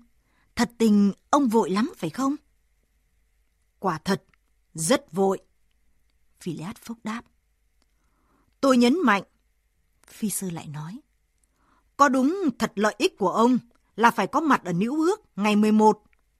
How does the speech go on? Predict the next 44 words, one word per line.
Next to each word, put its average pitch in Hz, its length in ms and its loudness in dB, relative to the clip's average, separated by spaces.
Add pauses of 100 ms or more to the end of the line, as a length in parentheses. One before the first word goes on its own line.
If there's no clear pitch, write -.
(140)
trước 320 280 0
chín 240 300 2
giờ 196 220 -2
tối, 208 260 -2 (400)
giờ 226 180 2
khởi 202 180 0
hành 208 220 -2
của 208 100 -2
chuyến 247 260 -2
tàu 196 140 2
bể 196 220 0
đi 240 200 -2
Liverpool 254 600 -2
không?" 269 200 -2 (1500)
"Một 185 380 0
lợi 190 180 -2
ích - 360 -2
đứng 220 260 0
hàng 175 300 -2
đầu 170 180 -2
mọi 170 180 -6
lợi 175 140 -6
ích." 269 220 -2 (1300)
"Và 254 200 2
nếu 269 520 2
cuộc 254 160 2
hành 247 140 2
trình 240 180 2
của 202 120 0
ông 294 260 2 (200)
không 294 240 0
bị 208 140 -2
gián 233 240 -2
đoạn 202 240 0
bởi 208 100 0
cuộc 226 200 -6
tấn 247 120 0 (100)
công 302 160 -2
của 202 80 -2
bọn 208 160 0
siêu, 320 280 0 (600)
thì 240 100 2
có 285 140 0
lẽ 311 380 -2